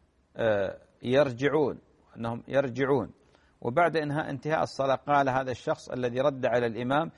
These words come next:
'يجب إعادة الصلاة لأن المعنى اختلف فتم إعادة الصلاة وأنا لم أعدها، ما الصواب؟'" أبو محمد، أنت على الصواب، بارك الله فيك. وقد أخطأ هذا الأخ زاده الله علماً ووفقه لكل خير،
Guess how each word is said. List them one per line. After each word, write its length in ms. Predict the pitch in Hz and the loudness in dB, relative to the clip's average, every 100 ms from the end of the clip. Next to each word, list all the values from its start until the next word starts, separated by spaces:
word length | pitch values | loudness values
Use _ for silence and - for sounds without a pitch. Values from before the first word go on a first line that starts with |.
| _ _ - | _ _ -2
'يجب 400 | 127 151 151 131 | 2 2 0 -4
إعادة 580 | 127 123 120 143 135 123 | -4 0 2 2 2 -2
الصلاة 480 | 127 - 127 127 113 | -6 -2 2 4 4
لأن 320 | 104 - 131 | 2 -4 -6
المعنى 340 | 123 135 135 123 | -4 -4 -4 -4
اختلف 380 | - 139 147 - | -4 -2 -2 -4
فتم 340 | 123 156 131 | -4 -4 -2
إعادة 380 | 127 127 123 110 | 0 0 0 -2
الصلاة 540 | 110 - 117 110 95 - _ _ - | -8 -2 2 4 2 -2 _ _ -4
وأنا 300 | 135 139 131 | 0 0 0
لم 200 | 147 147 | -2 -2
أعدها، 600 | 131 120 113 101 101 76 _ _ _ - | -2 -2 -2 0 0 -2 _ _ _ -4
ما 80 | |
الصواب؟'" 540 | 156 - 139 131 120 110 - _ - | -4 2 4 6 6 4 -8 _ -8
أبو 140 | 135 151 | -4 -4
محمد، 480 | - 196 175 131 | -2 -2 0 -2
أنت 260 | 170 220 180 | 0 -2 0
على 180 | 147 151 | 2 2
الصواب، 520 | - - 135 120 101 - _ _ _ - | 0 4 8 8 6 -4 _ _ _ 0
بارك 380 | 151 165 151 143 | 4 4 4 0
الله 180 | 135 123 | 0 0
فيك. 240 | 123 110 | -2 -6
وقد 280 | 127 139 135 | -4 -4 0
أخطأ 400 | - 202 - 135 | -2 -2 -2 0
هذا 280 | 139 135 127 | 2 0 0
الأخ 420 | 139 - - - _ _ _ - | 0 -4 -10 -20 _ _ _ 0
زاده 320 | 143 151 143 | 2 4 2
الله 280 | 135 135 120 | 0 0 0
علماً 480 | 127 131 123 113 | 0 -2 -2 -4
ووفقه 500 | 110 113 - - 135 | -4 -4 -4 0 0
لكل 400 | 127 120 139 127 | 0 -2 -4 -4
خير، 400 | 117 135 131 117 | 0 2 2 0